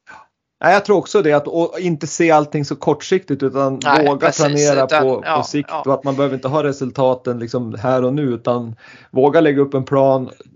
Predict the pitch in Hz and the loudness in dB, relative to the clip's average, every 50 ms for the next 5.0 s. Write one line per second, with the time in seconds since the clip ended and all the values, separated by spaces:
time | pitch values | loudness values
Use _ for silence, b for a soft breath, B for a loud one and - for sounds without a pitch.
0 | _ _ _ - 151 139 139 135 135 127 123 123 117 113 - 135 127 127 - - | _ _ _ -2 0 0 0 0 0 0 0 0 0 -4 -2 -2 -2 -2 -2 -6
1 | 127 123 - 123 123 120 120 - 123 117 117 113 113 117 123 117 110 104 101 131 | -6 -4 -2 -2 -2 -2 0 -2 -2 0 0 0 0 0 -2 -4 -4 -2 0 0
2 | 131 127 123 85 - 101 120 120 110 110 - 127 117 113 110 - - 113 104 104 | 2 2 0 0 -4 -6 -4 -4 -4 -4 -2 -2 -4 -4 -4 -6 -6 -6 -4 -2
3 | 107 107 123 131 120 107 107 113 113 - - 113 113 117 113 - 104 120 113 110 | -2 0 2 4 2 4 2 0 -2 0 0 0 0 0 -2 -4 -10 -12 -12 -6
4 | - 117 113 104 101 110 104 101 - 107 107 - 104 113 117 117 - - - | -2 0 0 0 0 -2 -6 -6 -6 -8 -10 -10 -10 -14 -16 -16 -18 -20 -20